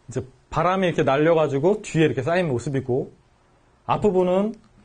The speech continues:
이제 깎여 나간 모습입니다. 이렇게 다시 해체된 모습이고, 그래서 다양한 모습들을 찍어낼 수가 있었습니다.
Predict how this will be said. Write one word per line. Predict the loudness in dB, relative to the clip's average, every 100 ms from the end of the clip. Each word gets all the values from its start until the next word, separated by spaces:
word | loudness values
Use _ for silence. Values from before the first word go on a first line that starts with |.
| _ -8
이제 | -4
깎여 | -2 -2 0
나간 | 0 0 0
모습입니다. | -2 -6 -10 -8
이렇게 | -12 -16 _ _ _ _ _
다시 | -20 -20 -20
해체된 | -8 -4 -2 -2
모습이고, | -6 -10 -10 -10 -12 -18 -20 _ _
그래서 | -6 0 0 0
다양한 | -2 0 2 2 2 0 -4 -6
모습들을 | -6 -4 -4 0 2 0 -2 -16 _ _
찍어낼 | -8 -2 -2 -2
수가 | -6 -8
있었습니다. | -10 -14 -16 -16